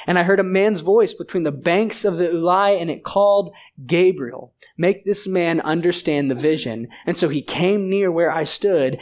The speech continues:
and when he came, I was frightened and I fell on my face.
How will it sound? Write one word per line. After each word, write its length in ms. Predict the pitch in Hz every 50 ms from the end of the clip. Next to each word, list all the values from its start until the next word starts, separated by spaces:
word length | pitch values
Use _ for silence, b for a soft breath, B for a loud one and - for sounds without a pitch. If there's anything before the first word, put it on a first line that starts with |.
| B B
and 120 | - 170 170
when 120 | 156 151
he 120 | 156 147 123
came, 340 | - - 143 190 208 214 214 208 208 -
I 80 | -
was 200 | - 131 113 -
frightened 720 | - - - - 185 180 180 190 190 196 196 190 190 185 B B B B
and 120 | 151 147
I 60 | 131
fell 360 | - - - - 190 180 185 185
on 120 | 165 156
my 120 | 131 131
face. 600 | 135 - - - 180 180 180 175 175 - - -